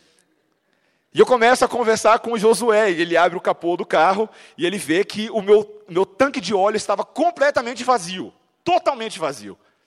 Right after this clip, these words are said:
totalmente. Tinha vazado todo o óleo do carro pela divisão da junta do cárter, e eu não sabia disso, certo? E eu tô ali,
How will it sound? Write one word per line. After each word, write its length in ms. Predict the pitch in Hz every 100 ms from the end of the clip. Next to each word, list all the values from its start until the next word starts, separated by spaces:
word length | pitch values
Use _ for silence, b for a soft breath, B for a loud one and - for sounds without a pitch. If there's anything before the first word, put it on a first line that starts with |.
| _
totalmente. 560 | - 269 180 107 - - b b
Tinha 160 | - 247
vazado 680 | 220 233 190 165 196 226 214
todo 300 | - 202 196
o 40 |
óleo 280 | 170 165 160
do 80 | 147
carro 500 | - 127 127 139 123 B B B
pela 400 | 131 139 135 156 _ 107
divisão 460 | 131 139 117 120
da 140 | 123 120
junta 280 | 113 110
do 120 | 107 -
cárter, 600 | 104 95 - - 87 - b b _
e 40 | 104
eu 60 |
não 160 | 101 104
sabia 420 | - 143 170 147
disso, 360 | - - - _ b b b -
certo? 320 | 139 160 175
E 40 |
eu 80 | 247
tô 120 | 269
ali, 500 | 240 190 202 226 202